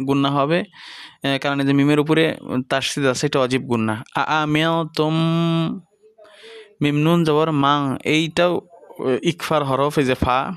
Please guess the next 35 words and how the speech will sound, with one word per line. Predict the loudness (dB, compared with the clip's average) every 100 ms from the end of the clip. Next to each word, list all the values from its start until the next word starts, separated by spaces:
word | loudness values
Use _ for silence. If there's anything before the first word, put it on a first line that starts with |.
| -4
নুন | 0
সাকিনের | 0 0 0
বামে | 0 -2
ফা | -2 -2 -2
আসছে, | -4 -2 -2 -4 -14 -16 -18 -8
এখানে | -4 0 2
এই | 2
মিনটাও, | 2 0 -2 -2 -2 -2 -8 -10
মানটাও | -4 -2 -2 0 0
গুন্না | 2 2
হবে। | 2 0 -2
মাও | -2 0 2 2 0 -2
ফা, | -2 -2 -2 -4 -12 _ -20 -20 -16 -2
ইয়াসিন | 0 0 0 2
জের | 2 0
ফিস, | 0 0 0
সিন | 0 2
জবর | 2 0
সামিম | 0 0 0
আলিফ | 0
জবর | 0 0
মা, | 0 0 0 0 0 0 -2 -2
এই | -2
যে | 0 0
মোটা | -2 -4 -2 0 0
বাঁকা | 0 -2 -2
চিহ্ন | -2 0 0
চার | 0 0
আলিফ, | 0 -2 -6 -20 -18 -18 -6
হামজা | -2 0 0
জের | 0 0
ই, | 0 0
ফিস | 0 0 0
সেমা | 2 2 2 0 0 0 0
ই, | -2 -4